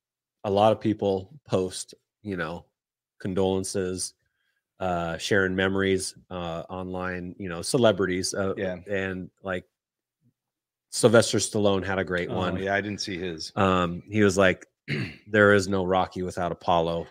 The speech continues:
Speaker 2: Right.
Speaker 1: You know, his, his presence on the, on the movies, uh, his,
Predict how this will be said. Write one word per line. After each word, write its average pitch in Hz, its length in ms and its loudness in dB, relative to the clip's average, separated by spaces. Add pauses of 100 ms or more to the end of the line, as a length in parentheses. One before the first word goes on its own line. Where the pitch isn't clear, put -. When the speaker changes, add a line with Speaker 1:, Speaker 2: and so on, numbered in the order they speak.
Speaker 2:
Right. 98 340 -4
Speaker 1:
You 98 140 0
know, 82 240 -6 (460)
his, 90 540 -2 (180)
his 95 420 -2 (840)
presence 92 680 0 (1040)
on 95 160 0
the, 92 220 -2
on 92 240 -2
the 92 60 -2
movies, 90 680 -4 (120)
uh, 87 320 -6
his, 85 280 -8